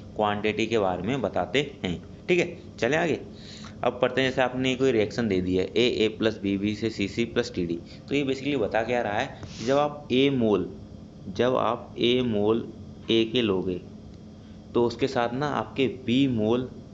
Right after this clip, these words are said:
B react करेंगे। कितने? B मोल B react करेंगे। और कितना form होगा? सी मोल सी form होगा और D मोल D form होगा, ठीक है। अब अगर आपसे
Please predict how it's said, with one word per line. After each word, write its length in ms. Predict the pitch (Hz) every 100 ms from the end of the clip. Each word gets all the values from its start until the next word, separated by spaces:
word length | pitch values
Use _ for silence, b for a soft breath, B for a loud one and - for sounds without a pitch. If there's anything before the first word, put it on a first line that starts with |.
| -
B 240 | 98 123 127
react 360 | 104 98 -
करेंगे। 340 | 95 87 87 87 -
कितने? 280 | 101 123 165 170 - - -
B 280 | 95 120 139
मोल 280 | 120 110 139 139 104
B 160 | 123 127
react 300 | 104 - -
करेंगे। 360 | 90 87 90 -
और 160 | 101 -
कितना 220 | 110 131
form 240 | 127 131 117
होगा? 200 | 113 151
सी 340 | - 127 139
मोल 400 | 131 113 117 127 123 B B -
सी 220 | - 120 -
form 180 | 127 127
होगा 280 | 113 120 165 - B B B -
और 180 | 104 95 92
D 220 | 127 147
मोल 380 | 131 110 123 127 - 110
D 200 | 104 123
form 280 | - 95 90
होगा, 320 | 82 87 82 - -
ठीक 140 | 156 170
है। 80 | 110 - - - B B B B
अब 140 | 127
अगर 160 | 131 139
आपसे 220 | 127 143